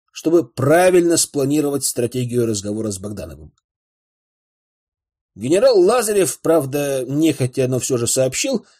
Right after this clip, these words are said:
имя будущего командира группы. И Старцев по своим каналам хотел прощупать почву, что за человек встанет во главе его лучшей команды.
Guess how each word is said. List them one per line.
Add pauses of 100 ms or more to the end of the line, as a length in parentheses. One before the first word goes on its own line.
(120)
имя
будущего
командира
группы. (680)
И
Старцев (800)
по
своим
каналам
хотел
прощупать
почву,
что
за
человек (100)
встанет
во
главе
его
лучшей
команды.